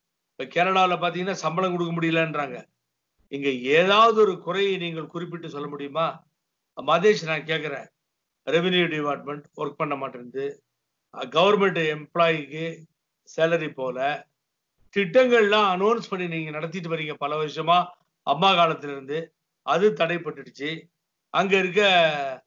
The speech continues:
health டிபார்ட்மெண்ட்ல இருந்து அந்த வேலைகள்லாம் நடக்கல. ஆ, உள்ளாட்சித்துறை, அங்கேயும் அந்த வேலைகள் நடக்கல. இப்படி ஏதாவது சொல்லுங்க, உணவுத்துறை இப்படி சொல்லுங்க. எங்கேயுமே எந்த வேலைகளையும் நிறுத்தாமல்,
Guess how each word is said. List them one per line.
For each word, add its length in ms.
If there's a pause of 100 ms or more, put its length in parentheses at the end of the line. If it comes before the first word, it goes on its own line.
(280)
health 460
டிபார்ட்மெண்ட்ல 560
இருந்து 460 (120)
அந்த 280
வேலைகள்லாம் 560
நடக்கல. 580 (540)
ஆ, 1000 (340)
உள்ளாட்சித்துறை, 960 (480)
அங்கேயும் 440
அந்த 160
வேலைகள் 400
நடக்கல. 640
இப்படி 300
ஏதாவது 320
சொல்லுங்க, 300
உணவுத்துறை 520
இப்படி 240
சொல்லுங்க. 280 (680)
எங்கேயுமே 640
எந்த 300
வேலைகளையும் 840
நிறுத்தாமல், 760